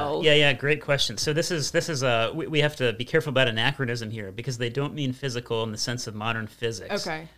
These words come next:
Speaker 2: Um, what they mean is efficient causality. So if we think of the four causes, if that's at all familiar, like formal, final, material, and efficient,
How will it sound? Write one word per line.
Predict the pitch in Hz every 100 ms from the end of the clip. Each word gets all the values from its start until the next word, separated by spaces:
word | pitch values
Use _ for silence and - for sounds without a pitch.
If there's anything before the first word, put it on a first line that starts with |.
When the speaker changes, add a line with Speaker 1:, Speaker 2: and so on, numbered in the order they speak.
| _
Speaker 2:
Um, | 139 120 113
what | 113 139 143
they | 175
mean | 185 147 131
is | 143 135
efficient | - - 151 139 127
causality. | - 117 107 95 92 - -
So | 127 - 117
if | 113
we | 120
think | 165 175
of | 147
the | 113
four | 110 113 110
causes, | 110 107 107 101 101 87 -
if | 110
that's | 107 107
at | 113
all | 104 104
familiar, | 104 98 101 101 92 95
like | 98 -
formal, | - 104 101 101 -
final, | 101 98 98
material, | 98 - 101 98 95
and | 92
efficient, | - 113 107